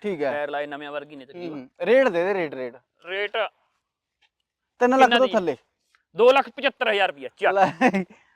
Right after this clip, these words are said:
Speaker 1: ਪੂਰੇ, ਪੂਰੇ ਪੌਣੇ ਤਿੰਨ ਲੱਖ ਰੁਪਈਆਂ ਦੇ ਵਿੱਚ
Speaker 2: ਪੁਸ਼
Speaker 1: ਵਰਨਾ
Speaker 2: ਬਟਨ,
Speaker 1: ਕਾਰ।
Speaker 2: ਛੇ 에ਅਰ, 에ਅਰ ਬੈਗ।
Speaker 1: ਛੇ 에ਅਰ ਬੈਗ ਵਾਲੀ।
Speaker 2: ਹਾਂ, ਔਰ ਐਕਸੈਸਰੀ ਵਗੈਰਾ ਬਹੁਤ ਜ਼ਿਆਦਾ ਲੱਗੀ ਹੋਈ ਆ।
Speaker 1: ਅੱਛਾ, ਥ੍ਰੀ ਸਿਕਸਟੀ ਕੈਮਰਾ ਲੱਗਾ ਹੈ।
Speaker 2: ਹਾਂ ਜੀ, ਹਾਂ, ਹਾਂ, ਬਹੁਤ ਜ਼ਿਆਦਾ। ਅੰਦਰ ਵੀ ਐਕਸੈਸਰੀ ਵਗੈਰਾ
Speaker 1: ਅੰਦਰੋਂ
Speaker 2: ਬਹੁਤ ਆ।
Speaker 1: ਦਿਖਾ ਦਈਏ ਇੱਕ ਵਾਰ ਬਾਈ,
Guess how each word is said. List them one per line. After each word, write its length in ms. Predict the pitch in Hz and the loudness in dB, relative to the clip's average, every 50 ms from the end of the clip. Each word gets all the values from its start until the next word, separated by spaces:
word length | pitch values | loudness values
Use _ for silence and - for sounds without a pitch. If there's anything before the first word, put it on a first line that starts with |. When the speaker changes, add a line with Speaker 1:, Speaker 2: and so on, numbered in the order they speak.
| _ _ _ _ | _ _ _ _
Speaker 1:
ਪੂਰੇ, 340 | - 240 247 262 277 294 294 | -8 -2 4 8 10 10 10
ਪੂਰੇ 300 | 277 - 269 262 269 277 | 10 8 8 8 10 10
ਪੌਣੇ 560 | 269 269 - 262 254 262 262 269 277 277 277 | 10 8 6 6 6 6 6 6 6 4 4
ਤਿੰਨ 600 | 262 214 _ _ _ _ - 254 254 262 277 269 | 4 2 _ _ _ _ 2 2 4 4 6 8
ਲੱਖ 240 | 262 254 240 - - | 8 8 8 6 4
ਰੁਪਈਆਂ 400 | 254 247 214 240 240 240 247 247 | 0 0 0 0 2 2 4 4
ਦੇ 140 | 240 247 247 | 6 4 4
ਵਿੱਚ 280 | 220 226 226 185 - 247 | 4 2 0 0 0 -2
Speaker 2:
ਪੁਸ਼ 300 | 226 190 208 208 202 269 | 2 4 4 4 4 4
Speaker 1:
ਵਰਨਾ 180 | 247 254 247 | 4 6 4
Speaker 2:
ਬਟਨ, 120 | 254 254 269 | 4 6 6
Speaker 1:
ਕਾਰ। 240 | 240 220 220 226 | 6 8 8 8
Speaker 2:
ਛੇ 60 | 240 254 | 8 8
에ਅਰ, 100 | 262 - | 6 4
에ਅਰ 240 | - 214 226 254 | 4 2 0 2
ਬੈਗ। 320 | 262 262 262 262 262 277 277 - _ _ _ _ _ _ _ _ _ _ _ _ _ _ | 4 4 4 4 4 2 0 -2 _ _ _ _ _ _ _ _ _ _ _ _ _ _
Speaker 1:
ਛੇ 260 | - - 247 262 254 | 2 6 8 8 8
에ਅਰ 100 | 254 254 | 8 6
ਬੈਗ 180 | 247 240 226 202 | 4 4 2 2
ਵਾਲੀ। 200 | 180 165 147 135 | 2 0 0 -2
Speaker 2:
ਹਾਂ, 340 | 160 170 175 170 - - 233 | -4 -4 -6 -4 2 4 6
ਔਰ 80 | 269 | 6
ਐਕਸੈਸਰੀ 580 | 285 220 240 254 233 - 240 220 - - 247 254 | 6 6 6 6 6 6 2 2 2 0 0 2
ਵਗੈਰਾ 260 | 226 240 254 254 262 | 4 4 6 4 4
ਬਹੁਤ 180 | 233 247 269 233 | 4 2 2 2
ਜ਼ਿਆਦਾ 200 | 247 226 226 226 | 4 2 2 2
ਲੱਗੀ 200 | 226 208 214 208 | 0 -2 -4 -6
ਹੋਈ 160 | 214 202 160 | -6 -6 -2
ਆ। 40 | 143 | 2
Speaker 1:
ਅੱਛਾ, 140 | 202 285 | 4 4
ਥ੍ਰੀ 220 | 277 - 269 294 302 | 4 4 2 0 0
ਸਿਕਸਟੀ 440 | 254 294 - - 285 294 262 262 247 | 0 -2 -4 -4 -6 -8 -8 -6 0
ਕੈਮਰਾ 280 | 254 254 254 240 247 | 0 2 2 2 0
ਲੱਗਾ 260 | 233 226 208 190 196 | 0 -2 0 2 2
ਹੈ। 140 | 180 165 139 123 | 4 4 4 2
Speaker 2:
ਹਾਂ 200 | 175 190 196 196 | 2 2 2 0
ਜੀ, 120 | 190 185 | -2 -4
ਹਾਂ, 160 | 170 170 160 147 | -4 -4 -4 -4
ਹਾਂ, 100 | 143 139 | -6 -4
ਬਹੁਤ 260 | 139 170 208 262 233 | 0 2 4 4 4
ਜ਼ਿਆਦਾ। 200 | 240 220 220 226 | 4 2 2 2
ਅੰਦਰ 180 | 208 202 240 | 2 2 2
ਵੀ 100 | 262 262 | 4 4
ਐਕਸੈਸਰੀ 420 | 247 233 214 196 208 196 - 202 208 | 4 2 2 2 0 0 0 -2 -2
ਵਗੈਰਾ 120 | 202 208 | 2 2
Speaker 1:
ਅੰਦਰੋਂ 220 | 202 202 208 214 233 | 4 6 6 6 4
Speaker 2:
ਬਹੁਤ 80 | 254 | 4
ਆ। 40 | 240 | 4
Speaker 1:
ਦਿਖਾ 120 | 262 269 | 2 2
ਦਈਏ 140 | 233 190 170 | 4 2 0
ਇੱਕ 120 | 151 135 165 | -2 0 0
ਵਾਰ 140 | 156 151 | 0 0
ਬਾਈ, 140 | 147 165 196 | 0 -2 -4